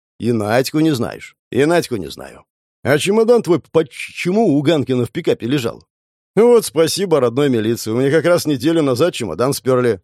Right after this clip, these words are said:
Ж-, жулики. А кто ж еще? Плохо вы с ними боретесь.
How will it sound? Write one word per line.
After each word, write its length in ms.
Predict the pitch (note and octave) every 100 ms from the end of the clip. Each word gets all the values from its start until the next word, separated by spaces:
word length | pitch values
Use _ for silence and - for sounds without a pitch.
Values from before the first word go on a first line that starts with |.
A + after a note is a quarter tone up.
| _
Ж-, 220 | F#2+ E2+
жулики. 540 | F2 B2 D#3 C3 C2+ - _
А 120 | E3
кто 200 | E3 G3
ж 80 | G#3
еще? 420 | C#3 D3 - D2 - _ _
Плохо 320 | - A#3 B3 B3
вы 100 | A#3+
с 80 |
ними 140 | A3+ A3+
боретесь. 520 | F3+ A#2 - -